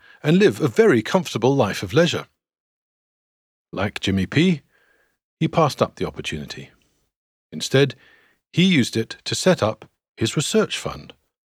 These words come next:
for Parkinson's disease. Then,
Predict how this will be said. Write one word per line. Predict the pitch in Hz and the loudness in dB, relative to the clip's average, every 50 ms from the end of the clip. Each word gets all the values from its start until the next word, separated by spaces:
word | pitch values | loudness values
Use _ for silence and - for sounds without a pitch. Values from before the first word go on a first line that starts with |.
| _ _ _ | _ _ _
for | - - | -10 -8
Parkinson's | - - 90 87 - - 82 - - 80 76 - | -4 -6 -6 -6 -6 -8 -8 -8 -8 -8 -10 -10
disease. | - 82 78 - 95 82 67 - - - _ _ _ _ _ _ _ _ _ _ _ _ _ _ _ _ _ _ _ _ _ _ _ _ _ _ _ _ | -10 -10 -8 -8 -8 -8 -8 -10 -12 -14 _ _ _ _ _ _ _ _ _ _ _ _ _ _ _ _ _ _ _ _ _ _ _ _ _ _ _ _
Then, | - 123 147 190 | 2 4 4 2